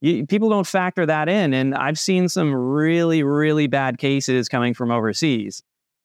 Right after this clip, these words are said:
You know, occasionally I'll see one that, that happens right here in the U S of A, but, you know, a lot more frequently if they come in, they're like, "Oh yeah, I got this done in, uh, in Colombia." I'm like, "Well, I can tell."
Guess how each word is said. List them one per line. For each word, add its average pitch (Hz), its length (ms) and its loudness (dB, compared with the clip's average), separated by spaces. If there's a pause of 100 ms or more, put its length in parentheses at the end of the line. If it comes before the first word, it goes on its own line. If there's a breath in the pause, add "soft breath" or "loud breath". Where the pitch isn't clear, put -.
You 170 100 0
know, 135 120 2
occasionally 170 520 2
I'll 151 80 0
see 170 200 0
one 151 300 2
that, 147 220 0
that 143 100 0
happens 143 500 -2
right 143 220 0
here 165 200 2
in 151 100 2
the 143 80 2
U 160 100 2
S 165 160 0
of 180 120 0
A, 190 300 0
but, 147 280 0 (420)
you 160 100 0
know, 143 180 0
a 151 120 2
lot 165 400 0
more 175 240 0
frequently 143 920 0
if 139 160 -4
they 147 140 2
come 160 240 0
in, 165 160 2
they're 147 160 2
like, 180 160 0
"Oh 302 120 2
yeah, 294 220 2
I 160 80 0
got 175 220 0
this 185 200 -2
done 185 260 2
in, 180 180 2
uh, 175 320 2
in 175 180 0
Colombia." 202 440 2
I'm 131 80 0
like, 151 260 -2 (460)
"Well, 330 240 0
I 262 120 2
can 233 140 2
tell." 156 420 -2